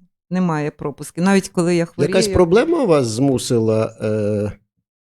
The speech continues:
Speaker 2: звернути увагу на от такі водні процедури, чи ні? Чи ви просто
Speaker 1: Ні,
Speaker 2: якось
Speaker 1: задоволення.
Speaker 2: зрозуміли?
Speaker 1: Просто я
Speaker 2: Так.
Speaker 1: отримую задоволення від цього тоді свіжий. От у нас просто дуже рано заняття в Р Д Г У. В ш-,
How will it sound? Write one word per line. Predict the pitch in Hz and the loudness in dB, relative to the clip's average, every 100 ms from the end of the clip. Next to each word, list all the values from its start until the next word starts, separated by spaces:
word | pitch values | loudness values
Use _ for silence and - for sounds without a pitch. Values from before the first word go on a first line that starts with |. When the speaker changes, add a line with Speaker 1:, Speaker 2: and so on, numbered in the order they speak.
| _ _ _ - | _ _ _ -10
Speaker 2:
звернути | 120 139 147 127 131 | -2 2 2 2 2
увагу | 123 120 110 104 110 | 2 2 0 0 -2
на | 107 | 0
от | 107 - | -4 -6
такі | 113 120 | -10 -4
водні | 104 104 101 101 | -2 -2 -2 -4
процедури, | 104 98 120 104 98 104 | -4 -4 -6 -4 -6 -8
чи | 101 - | -6 -2
ні? | 151 113 101 | 0 0 -2
Чи | - 127 | -4 -2
ви | 143 | -2
просто | - 135 131 302 | -2 -4 -2 4
Speaker 1:
Ні, | 311 | 4
Speaker 2:
якось | 277 | 6
Speaker 1:
задоволення. | 302 320 277 220 190 | 6 6 6 6 6
Speaker 2:
зрозуміли? | 185 185 175 | 4 4 2
Speaker 1:
Просто | - 240 - | 0 0 2
я | 214 | 2
Speaker 2:
Так. | 196 | 4
Speaker 1:
отримую | 220 247 233 208 | 4 6 6 4
задоволення | 175 170 165 165 160 165 | -2 -2 0 2 0 -4
від | 160 165 | -6 -6
цього | - 165 165 | -2 0 0
тоді | - 165 170 | -6 -6 -4
свіжий. | 165 - 190 240 214 190 | -4 -6 0 0 2 0
От | 175 170 _ - - | 0 -4 _ -16 -4
у | |
нас | 185 - | -2 0
просто | 208 202 202 | 0 0 0
дуже | 185 185 185 | 2 2 4
рано | 190 185 | 4 2
заняття | 180 190 294 - 214 | 2 2 2 2 2
в | |
Р | 170 | 2
Д | 156 170 | 2 2
Г | 175 | 2
У. | 165 156 | 4 4
В | 156 - _ - | 0 -4 _ -10
ш-, | - | -10